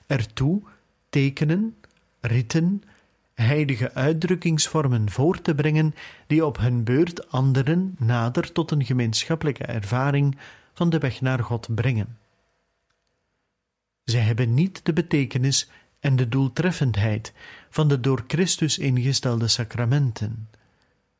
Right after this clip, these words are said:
maar kunnen kanalen zijn die de Geest zelf tot stand brengt, om de niet-christenen te bevrijden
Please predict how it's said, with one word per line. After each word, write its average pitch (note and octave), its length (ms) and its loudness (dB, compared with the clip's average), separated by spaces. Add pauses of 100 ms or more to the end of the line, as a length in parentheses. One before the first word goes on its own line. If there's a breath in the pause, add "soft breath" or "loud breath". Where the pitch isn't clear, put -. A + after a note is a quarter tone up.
(160)
maar B2+ 540 -2 (300 loud breath)
kunnen D#3+ 300 2
kanalen D3 580 2
zijn G#2+ 380 0 (300 loud breath)
die D3 120 0
de C#3 120 0
Geest B2+ 440 -2
zelf A#2+ 420 0
tot C#3+ 220 -4
stand F3 360 0
brengt, A2 420 -4 (420 soft breath)
om D3 200 2
de B2+ 100 2
niet-christenen C3+ 960 0
te C3+ 120 -2
bevrijden A#2+ 720 -2